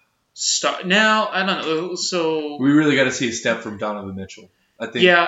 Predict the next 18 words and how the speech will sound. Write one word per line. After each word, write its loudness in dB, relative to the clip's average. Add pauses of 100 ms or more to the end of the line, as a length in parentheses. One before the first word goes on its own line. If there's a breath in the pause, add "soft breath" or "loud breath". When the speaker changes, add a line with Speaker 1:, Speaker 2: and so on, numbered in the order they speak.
Speaker 1:
and 0
it's, 0
you -6
know, -4
we -6
can -2
make -2
predictions, 0
and, -6
you -2
know, 0
obviously -2
you -6
don't -8
wanna -8
overreact -2
to -14
the -12